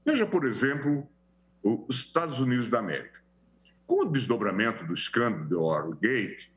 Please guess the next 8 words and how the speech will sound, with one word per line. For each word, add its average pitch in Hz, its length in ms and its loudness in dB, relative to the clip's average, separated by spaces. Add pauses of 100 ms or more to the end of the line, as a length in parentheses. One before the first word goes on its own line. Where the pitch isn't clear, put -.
(420)
o 208 120 2
Congresso 110 480 0
norte-americano 98 680 0
aprovou, 101 460 0
em 92 120 -2
setenta 104 420 -2
e - 60 -4
quatro, 123 500 -2